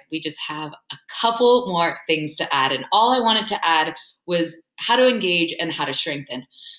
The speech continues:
So when you're engaging, whether you're seated or standing, like I said, you can engage, and it's the drawing in of the navel to spine. And this is something you could practice at any point in the day.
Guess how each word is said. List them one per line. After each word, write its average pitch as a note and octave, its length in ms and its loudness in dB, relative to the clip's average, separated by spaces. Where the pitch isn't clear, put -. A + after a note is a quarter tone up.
So G#3 460 4
when G#3 180 2
you're G#3+ 120 0
engaging, B3 520 2
whether G#3 180 0
you're F#3 100 0
seated A#3 540 0
or F#3+ 100 0
standing, F#3+ 560 -2
like E3 160 -2
I E3 60 0
said, F#3+ 300 0
you F3+ 100 -4
can E3 140 -12
engage, F3 440 0
and F3+ 100 -2
it's F3 200 -4
the F#3 120 0
drawing G#3 600 2
in G#3 100 2
of F3+ 140 -2
the F#3 80 -2
navel F3 360 0
to E3+ 100 -2
spine. D#3 360 0
And F#3 120 -2
this C4+ 160 0
is F#4 120 2
something C4 340 -2
you A3 100 -4
could G3+ 160 -18
practice F3+ 440 -2
at F3 160 0
any E3+ 300 -2
point E3+ 200 -6
in D#3+ 80 -8
the D#3 80 -6
day. C#3+ 300 -4